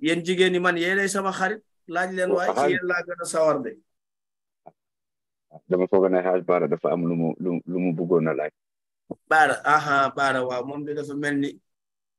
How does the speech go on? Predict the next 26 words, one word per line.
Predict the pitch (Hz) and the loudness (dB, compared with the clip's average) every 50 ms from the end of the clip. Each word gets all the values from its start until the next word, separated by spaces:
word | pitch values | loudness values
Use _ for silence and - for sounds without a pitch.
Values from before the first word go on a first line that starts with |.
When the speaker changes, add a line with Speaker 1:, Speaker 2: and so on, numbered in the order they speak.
| _ _ _ _ _ _ _ _ _ _ _ _ _ _ _ _ _ - | _ _ _ _ _ _ _ _ _ _ _ _ _ _ _ _ _ 2
Speaker 2:
Waaye | 98 101 104 104 | 4 4 4 2
xëy | 101 - 110 107 | 2 2 2 4
na | 107 101 | 4 2
fi | 95 - - | 2 2 2
mu | 101 101 101 | 4 4 4
ne, | 98 92 85 | 4 2 0
fi | - 104 | 0 -2
mu | 98 101 101 | 0 0 2
nekkee | 101 95 95 - 90 90 | 2 0 0 0 -2 -2
xëy | - - 90 | -2 0 -2
na, | 87 90 85 82 82 85 85 82 82 - | 0 0 0 0 0 0 -2 -2 -4 -6
euh, | - 80 85 85 87 82 82 - | -6 -6 -4 -4 -4 -4 -4 -2
Speaker 1:
Waaw, | 135 | 2
fi | 127 101 | 2 4
mu | 87 | 4
Speaker 2:
kiiwul. | 80 82 76 156 | 2 0 0 0
Speaker 1:
nekkee | 165 160 156 - 151 143 - | 0 0 0 0 -4 -8 -6
moo, | - 139 143 139 | -4 -4 -2 0
moo | 135 143 147 143 | 0 2 2 2
tax | 139 135 131 123 117 | 2 0 -2 -2 -2
moom | 123 139 143 143 143 | -4 -2 -2 -2 -2
ma | 151 151 | 0 0
ngay | 151 151 147 | 2 2 2
defar | 151 143 139 139 135 | 2 0 0 0 -2
yaram | 131 131 127 127 127 120 | 0 0 -2 -2 -2 -4
moomu. | 120 117 113 107 107 104 98 - | -4 -6 -8 -8 -10 -12 -14 -16